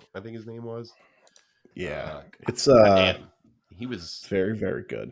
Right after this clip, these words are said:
Speaker 1: He's kind of like a loser too. It's, it's a really cool character, and I hope they do him justice. Like, make a really solid
Speaker 2: Mm-hmm.
Speaker 1: film noir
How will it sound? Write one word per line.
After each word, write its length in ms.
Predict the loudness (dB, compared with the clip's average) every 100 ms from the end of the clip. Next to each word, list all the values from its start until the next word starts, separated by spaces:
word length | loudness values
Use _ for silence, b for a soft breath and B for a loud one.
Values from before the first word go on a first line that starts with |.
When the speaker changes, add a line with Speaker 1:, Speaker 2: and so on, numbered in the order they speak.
| -16
Speaker 1:
He's 120 | -14
kind 220 | -4 -2
of 80 | -2
like 120 | -6
a 40 | -10
loser 640 | -12 -12 -6 -6 -6 -10
too. 480 | -10 -10 -8 -8 -8
It's, 160 | -10
it's 180 | -14 -14
a 60 | -14
really 240 | -12 -12
cool 240 | -10 -14
character, 760 | -10 -10 -10 -12 -14 -14 -14 _ -16
and 240 | -14 -14
I 80 | -12
hope 260 | -12 -12
they 140 | -16 -16
do 380 | -16 -16 -16 -18
him 220 | -18 -18
justice. 680 | -18 -20 -20 -20 -20 -20 -20
Like, 300 | _ _ _ -8
make 240 | -6 -6 -8
a 140 | -8
really 240 | -6 -6 -6
solid 440 | -4 -2 -2 -4
Speaker 2:
Mm-hmm. 60 | -8
Speaker 1:
film 240 | -12 -12 -14
noir 420 | -14 -14 -16